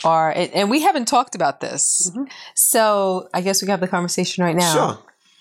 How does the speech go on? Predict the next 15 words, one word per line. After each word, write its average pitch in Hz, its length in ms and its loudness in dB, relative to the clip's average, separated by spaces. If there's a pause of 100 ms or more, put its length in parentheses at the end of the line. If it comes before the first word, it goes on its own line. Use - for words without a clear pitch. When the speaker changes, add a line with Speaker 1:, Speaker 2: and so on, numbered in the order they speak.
(440)
Speaker 1:
Logan 233 400 2
School 190 460 2
is 156 220 0
giving 196 600 0
them 151 300 0
the 160 120 0
option 240 640 -2
of 165 200 -2
being 165 440 2
virtually 240 540 2
schooled 185 680 0 (800)
in 180 100 4
its 180 140 2
totality 175 800 0 (440)
or 175 460 2